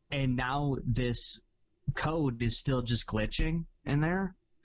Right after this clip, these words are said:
It's there, but it's not really there. I mean, what, I, to me, the idea of a ghost screams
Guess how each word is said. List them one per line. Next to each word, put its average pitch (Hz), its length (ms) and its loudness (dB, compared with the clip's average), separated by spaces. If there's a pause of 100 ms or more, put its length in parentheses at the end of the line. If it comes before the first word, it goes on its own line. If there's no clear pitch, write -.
(220)
It's 139 200 -4
there, 147 440 0
but 135 100 -2
it's 113 140 -2
not 117 200 -2
really 151 320 0
there. 170 480 -2 (2000)
I 143 100 0
mean, 139 260 2
what, 160 160 0 (180)
I, 165 140 0
to 160 160 0
me, 208 340 4
the 151 180 2
idea 156 240 0
of 151 80 -2
a 131 40 2
ghost 151 600 -2
screams 160 920 0